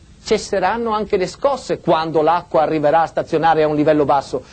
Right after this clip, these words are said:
Ma durante lo svaso della seconda prova, mentre l'acqua viene tolta, ci saranno i più forti movimenti della frana del Toc. Come dire che tra il dicembre del sessantadue e il marzo del sessantatré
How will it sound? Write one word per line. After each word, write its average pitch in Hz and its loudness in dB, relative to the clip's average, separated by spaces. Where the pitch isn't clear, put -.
Ma 190 2
durante 247 2
lo 214 2
svaso 160 -2
della 180 0
seconda 190 0
prova, 143 0
mentre 247 0
l'acqua 262 0
viene 185 0
tolta, 165 -2
ci 233 -6
saranno 208 -4
i 202 2
più 190 0
forti 247 0
movimenti 175 0
della 202 2
frana 208 -2
del 185 0
Toc. - -4
Come 214 2
dire 202 2
che 175 -2
tra 190 0
il 180 -2
dicembre 160 0
del 185 2
sessantadue 185 0
e 165 4
il 170 2
marzo 214 0
del 170 0
sessantatré 180 -2